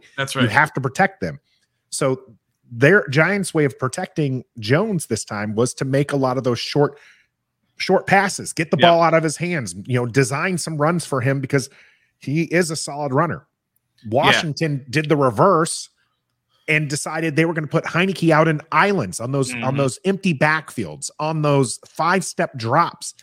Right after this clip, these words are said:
Speaker 1: Mm-hmm.
Speaker 2: And he completed one. I mean, uh, we were losing our dang minds on the sixty-one yard pass to Jahan Dotson.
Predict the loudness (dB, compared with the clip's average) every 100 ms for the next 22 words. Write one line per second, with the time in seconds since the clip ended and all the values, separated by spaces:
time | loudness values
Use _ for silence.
0 | _ -8 -4 -2 -2 -2 -2 0 2 2
1 | 4 4 4 2 0 2 2 0 -6 -8
2 | -10 _ _ _ 0 4 6 6 2 0
3 | _ -2 4 4 4 -2 -2 0 0 0
4 | 2 2 0 -4 -6 -6 -6 -8 -4 0
5 | 2 2 2 0 0 -2 -2 -4 -10 -10
6 | -6 -4 -4 -4 0 2 2 -4 -16